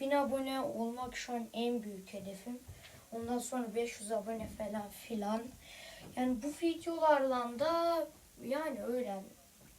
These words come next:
pek bir şey yok yani, eğlencesine atıyorum videoları. Hiç öyle böyle önemli bir tane nedeni yok. Düz canım istiyor, atıyorum.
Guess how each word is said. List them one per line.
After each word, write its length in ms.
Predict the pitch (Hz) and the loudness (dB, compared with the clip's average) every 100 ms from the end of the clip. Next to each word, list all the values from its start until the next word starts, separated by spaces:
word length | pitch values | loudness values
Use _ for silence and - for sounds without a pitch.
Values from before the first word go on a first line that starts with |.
| - - - - - - | -20 -20 -20 -20 -20 4
pek 280 | 269 254 254 | 6 6 -2
bir 60 | |
şey 200 | - 285 | 6 8
yok 200 | 247 - | 6 4
yani, 240 | 208 202 226 | -4 0 2
eğlencesine 720 | 226 233 233 233 240 233 240 | 4 4 2 0 -2 0 0
atıyorum 760 | - 214 - - 233 196 190 | 2 0 0 -4 -2 -2 -6
videoları. 640 | 185 175 196 190 196 196 196 - - - - - - | -8 -6 -4 -4 -4 -6 -8 -14 -18 -16 -16 -16 -12
Hiç 260 | 202 - 254 | -2 6 8
öyle 360 | 240 226 208 214 | 8 4 0 0
böyle 380 | 220 196 185 - | -2 2 2 2
önemli 500 | 208 214 226 220 202 | -2 -2 -4 -4 -4
bir 80 | |
tane 320 | - 214 214 208 | -2 -2 0 0
nedeni 340 | 202 196 196 | 0 0 -2
yok. 120 | 185 - | -4 -8
Düz 340 | - 202 190 196 | -8 -8 -8 -6
canım 360 | 208 208 214 | -2 -2 -2
istiyor, 420 | 196 - - 220 | 2 2 2 2
atıyorum. 520 | 202 - - 196 185 | 2 0 -4 -2 -2